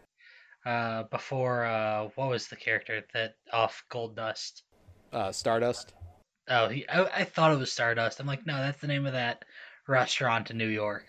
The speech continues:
Speaker 1: But it's just, they're
Speaker 2: <laughs>
Speaker 1: both that.
Speaker 2: Why not both?
Speaker 1: <laughs> Why not both? Before he had a, uh, an on-air feud with Stephen Amell, star of, uh,
Speaker 2: God.
Speaker 1: Arrow.
Speaker 2: Yeah. Yeah. Cody's had an interesting, he had an interesting W W E run.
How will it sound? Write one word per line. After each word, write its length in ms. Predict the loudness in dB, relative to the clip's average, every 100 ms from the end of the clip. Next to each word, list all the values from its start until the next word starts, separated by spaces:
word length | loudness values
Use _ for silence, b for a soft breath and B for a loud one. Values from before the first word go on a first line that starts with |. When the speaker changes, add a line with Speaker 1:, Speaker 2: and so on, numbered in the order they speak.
| -4
Speaker 1:
But 140 | 0
it's 180 | 2 4
just, 220 | 4 2 2
they're 160 | 4 6
Speaker 2:
<laughs> 0 |
Speaker 1:
both 280 | 4 2 -4
that. 240 | -2 -2 -4 -16 B B 4
Speaker 2:
Why 120 | 6
not 260 | 6 2
both? 320 | 4 6 4 -4 -20 -8
Speaker 1:
<laughs> 200 | -8 -4
Why 300 | 0 2 6
not 260 | 8 8 6
both? 160 | 0 0 B B 4
Before 320 | 8 10 10
he 240 | 6 4
had 240 | 6 8 10
a, 200 | 10 8
uh, 240 | 8 6 2 B -2
an 140 | 0 6
on-air 440 | 6 8 6 4
feud 540 | 0 -4 4 6 6
with 220 | 4 0 -2
Stephen 520 | -6 0 2 2 2
Amell, 460 | 2 4 4 2 0
star 360 | -2 2 4
of, 240 | 4 2 -4 -20 _ -14
uh, 40 | -6
Speaker 2:
God. 580 | 2 4 6 4 2 0
Speaker 1:
Arrow. 320 | 0 0 0 -4 -20 -8
Speaker 2:
Yeah. 520 | 0 2 4 4 2 -4 -20 -20 -20 -18 -10
Yeah. 360 | -6 -2 -4 -6 -14 -14
Cody's 380 | -4 -2 -2 2
had 160 | 4 6
an 60 |
interesting, 580 | 2 -2 -6 -6 -6 -4
he 100 | 2
had 120 | 4
an 100 | 4
interesting 420 | 2 -4 -8 -4
W 180 | 0 2
W 220 | 2 0
E 80 | -2
run. 300 | -4 -6 -10